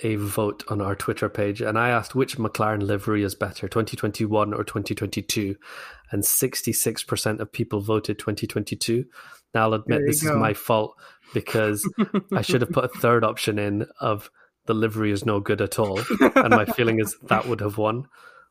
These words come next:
Speaker 1: But alas, I, I, I worded the question poorly.
Speaker 2: <laughs> I, I, I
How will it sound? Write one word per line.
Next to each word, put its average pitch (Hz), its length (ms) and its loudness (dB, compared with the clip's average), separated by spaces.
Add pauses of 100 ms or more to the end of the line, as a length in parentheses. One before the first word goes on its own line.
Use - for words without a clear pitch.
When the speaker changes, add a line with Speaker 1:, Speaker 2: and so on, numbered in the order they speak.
(120)
Speaker 1:
But 101 420 -4 (300)
alas, 101 480 -2 (160)
I, 113 60 -2
I, 107 320 -2
I 110 80 0
worded 104 400 0
the - 80 -4
question - 420 -6
poorly. 101 400 0 (380)
Speaker 2:
<laughs> - 720 -6 (1160)
I, 208 240 6
I, 208 220 6 (180)
I 190 160 4